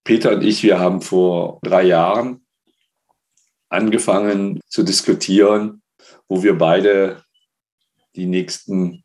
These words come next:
zehn Jahre Forschungsrichtungen sehen würden, die wir gerne gemeinsam bearbeiten wollten.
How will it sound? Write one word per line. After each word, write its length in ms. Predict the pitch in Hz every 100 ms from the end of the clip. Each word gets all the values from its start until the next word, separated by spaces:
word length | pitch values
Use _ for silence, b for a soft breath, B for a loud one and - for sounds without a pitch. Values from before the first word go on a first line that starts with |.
| _
zehn 260 | - 101 90
Jahre 760 | 87 85 90 95 95 92 90 - _ _ _ -
Forschungsrichtungen 1160 | - - - - 110 - 113 104 - 101 98
sehen 360 | 85 90 95 92
würden, 500 | 87 90 90 90 87 B B B B
die 80 | 90
wir 140 | 95
gerne 320 | 85 90 92 90
gemeinsam 560 | 90 82 85 92 85
bearbeiten 580 | 80 - 85 85 82 82
wollten. 480 | 82 82 85 80